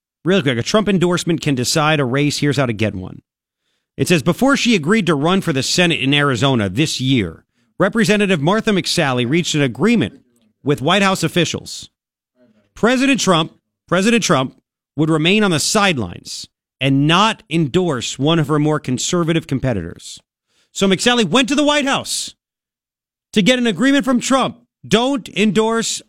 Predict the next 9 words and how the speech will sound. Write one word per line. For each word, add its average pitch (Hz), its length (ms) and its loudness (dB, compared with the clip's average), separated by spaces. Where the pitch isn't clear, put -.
Ward 220 560 0
or 180 280 0
Arpaio. 151 640 -2
Stay 226 320 2
out 156 160 2
of 92 80 -6
it. - 120 -20
Trump 139 200 0
agreed. 95 340 -6